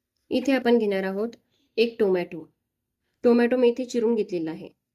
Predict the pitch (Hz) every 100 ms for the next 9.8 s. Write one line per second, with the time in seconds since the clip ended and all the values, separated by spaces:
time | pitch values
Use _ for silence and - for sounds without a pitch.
0 | _ _ 247 247 240 247 240 208 214 220
1 | 233 233 233 214 226 202 170 160 185 190
2 | _ _ _ _ _ _ _ _ _ _
3 | _ - 240 240 269 254 233 214 220 233
4 | 240 226 240 208 226 220 214 240 196 190
5 | 226 190 156 151 147 - _ _ _ _
6 | _ _ _ - 240 247 233 220 226 226
7 | 175 208 208 208 208 233 302 302 _ _
8 | _ _ 208 226 220 220 240 247 240 240
9 | 233 240 214 190 165 170 185